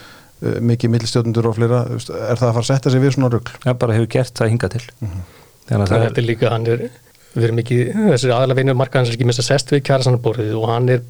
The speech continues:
Speaker 3: byrjar að gera nákvæmlega það sem seðlabankastjóri var mjög kurteislega að benda á, uh, uh, í síðustu viku, að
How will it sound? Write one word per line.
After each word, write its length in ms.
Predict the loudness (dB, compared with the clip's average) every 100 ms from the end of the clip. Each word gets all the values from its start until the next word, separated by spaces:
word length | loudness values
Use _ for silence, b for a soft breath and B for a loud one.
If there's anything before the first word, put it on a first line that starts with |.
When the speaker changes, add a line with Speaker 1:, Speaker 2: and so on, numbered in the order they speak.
| -2
Speaker 3:
byrjar 300 | 0 2 2
að 80 | 0
gera 280 | 0 2 2
nákvæmlega 480 | 0 0 0 2 2
það 120 | 2
sem 220 | 2 0 0 -2
seðlabankastjóri 800 | 0 2 0 0 -2 2 2 2
var 80 | 2
mjög 160 | 0
kurteislega 640 | 2 -2 0 -4 0 2 2
að 80 |
benda 380 | 2 -2 0 -2
á, 80 | -2
uh, 680 | -4 -8 -16 -8 -4 -4 -4 -8 -12 -8
uh, 240 | -6 -6 -6 -4
í 80 | -2
síðustu 320 | 0 0 2
viku, 240 | 0 0 -6 -8 B B B B B B -8 -2
að 300 | 0 -2